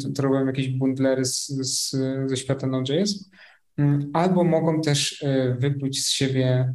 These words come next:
jeden plik w, e, taki wykonywalny. Czyli właśnie to jest to, o czym mówiłem, mm, w przypadku tego, e,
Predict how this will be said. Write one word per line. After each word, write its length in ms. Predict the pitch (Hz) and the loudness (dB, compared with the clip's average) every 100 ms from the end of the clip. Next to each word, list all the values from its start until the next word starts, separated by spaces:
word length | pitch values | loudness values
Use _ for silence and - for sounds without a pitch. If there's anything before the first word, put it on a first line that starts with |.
| - | -2
jeden 440 | 131 139 135 131 | 0 2 2 0
plik 280 | 131 127 123 | -2 -4 -4
w, 40 | |
e, 580 | - 139 127 127 127 131 131 _ _ | -8 -10 -6 -6 -6 -8 -12 _ _
taki 240 | - 123 123 | -10 -6 -4
wykonywalny. 640 | 123 123 123 123 123 - | -2 -2 -2 -2 -4 -8
Czyli 460 | - 127 127 127 127 - - | -6 -2 0 -2 -6 -10 -2
właśnie 240 | 135 147 | 0 2
to 80 | 143 | 2
jest 120 | 143 | 2
to, 120 | 151 | 2
o 60 | 143 | 2
czym 200 | 139 139 | 2 0
mówiłem, 420 | 135 135 139 135 | 2 2 2 2
mm, 500 | 127 127 127 127 127 127 - _ _ | 0 0 0 0 0 -4 -10 _ _
w 20 | |
przypadku 460 | - - 131 - 131 | -12 -4 -4 -4 -4
tego, 240 | 131 127 127 - | -2 -2 -4 -4
e, 380 | 135 131 127 | -4 0 0